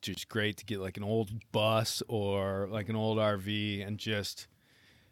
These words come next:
head out of town. I mean, you need some cash to do it, but you can also kinda work your way from place to place. But there's something about,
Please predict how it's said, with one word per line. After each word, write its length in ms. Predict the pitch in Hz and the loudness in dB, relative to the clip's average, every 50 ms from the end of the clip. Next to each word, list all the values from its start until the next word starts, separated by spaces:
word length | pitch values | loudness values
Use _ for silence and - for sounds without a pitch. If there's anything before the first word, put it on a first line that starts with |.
| _ - | _ 4
head 160 | 135 135 135 | 6 6 8
out 180 | 139 143 147 | 8 8 8
of 60 | 143 131 | 6 6
town. 440 | - 160 151 156 165 170 170 151 | 6 8 10 10 10 8 8 6
I 100 | 117 127 | 6 6
mean, 180 | 139 135 135 135 | 6 6 6 6
you 100 | 135 139 | 6 6
need 180 | 139 135 123 - | 6 4 4 2
some 140 | - 127 | 0 -4
cash 460 | - - 131 113 120 131 139 131 - - | 0 2 4 4 4 4 4 2 2 0
to 100 | 131 110 | 0 2
do 220 | 104 123 131 139 | 2 4 4 4
it, 120 | 135 117 | 4 4
but 220 | - 127 120 120 131 | 2 2 2 2 2
you 140 | 156 151 131 | 0 -2 0
can 100 | - 151 | 2 4
also 320 | 131 127 - - 127 113 | 4 4 4 2 2 0
kinda 240 | - - 127 110 101 | 2 0 -2 -2 -2
work 340 | 98 98 101 104 104 - - | -2 -2 -2 -2 -2 -2 -2
your 120 | 107 101 | -2 0
way 180 | 101 101 98 98 | 0 0 0 -2
from 160 | - - 104 | -4 -8 -8
place 320 | - - 110 98 95 - - | -6 -4 -4 -4 -4 -6 -10
to 60 | - | -12
place. 480 | - - 104 104 107 107 104 95 - - - | -10 -8 -6 -4 -2 -2 -4 -6 -8 -8 -6
But 180 | 101 107 117 131 | -4 -4 2 4
there's 200 | 151 151 139 - | 4 6 8 8
something 280 | 180 175 160 196 190 | 6 6 8 8 6
about, 460 | 160 139 143 135 131 123 110 - - | 8 10 10 10 10 8 6 2 -4